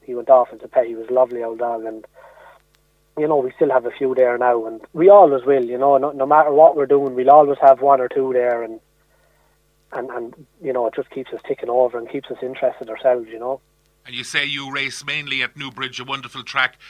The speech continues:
Speaker 2: real good doggy people there, and understanding managers crucially important as well.
Speaker 1: Yeah, it,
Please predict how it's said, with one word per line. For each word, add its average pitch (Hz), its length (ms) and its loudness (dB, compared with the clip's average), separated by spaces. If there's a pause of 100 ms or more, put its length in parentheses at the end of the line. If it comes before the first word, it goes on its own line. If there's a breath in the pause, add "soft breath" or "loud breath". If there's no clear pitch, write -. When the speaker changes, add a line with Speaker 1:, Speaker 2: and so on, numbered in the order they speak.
(160 loud breath)
Speaker 2:
real 143 340 -6 (140)
good 139 360 -10
doggy 147 360 -4
people 123 360 -10
there, 120 260 0
and 120 300 -8
understanding 127 600 -8
managers 127 460 -10
crucially 117 400 -14
important 110 480 -12
as 101 100 -20
well. 101 240 -12 (580)
Speaker 1:
Yeah, 160 360 6
it, 139 180 -2